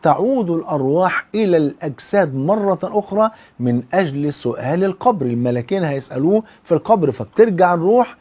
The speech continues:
وتنزل في الجسد عشان يبدأ الملكين يسألوه سؤال القبر: "من ربك؟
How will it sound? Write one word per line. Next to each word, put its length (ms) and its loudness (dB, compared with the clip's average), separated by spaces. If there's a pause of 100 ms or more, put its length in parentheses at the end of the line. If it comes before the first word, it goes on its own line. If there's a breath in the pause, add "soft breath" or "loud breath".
(260 soft breath)
وتنزل 1120 2
في 100 -4
الجسد 420 0
عشان 520 0 (260 soft breath)
يبدأ 320 2
الملكين 680 0
يسألوه 500 0
سؤال 420 0
القبر: 440 -2
"من 240 0
ربك؟ 360 0